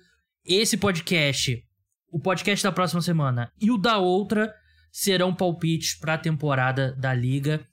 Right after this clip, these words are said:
e a gente vai largar com palpites para prêmios individuais, né?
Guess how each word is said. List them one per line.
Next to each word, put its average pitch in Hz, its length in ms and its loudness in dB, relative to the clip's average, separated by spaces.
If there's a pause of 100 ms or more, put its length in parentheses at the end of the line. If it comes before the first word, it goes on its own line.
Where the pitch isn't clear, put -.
(100)
e 139 160 -4
a 143 140 2
gente 131 340 -2
vai 123 220 -4
largar 131 680 -2 (320)
com 143 220 -2
palpites 131 560 -2
para 135 240 0
prêmios 135 560 0
individuais, 147 1000 0
né? 123 240 -2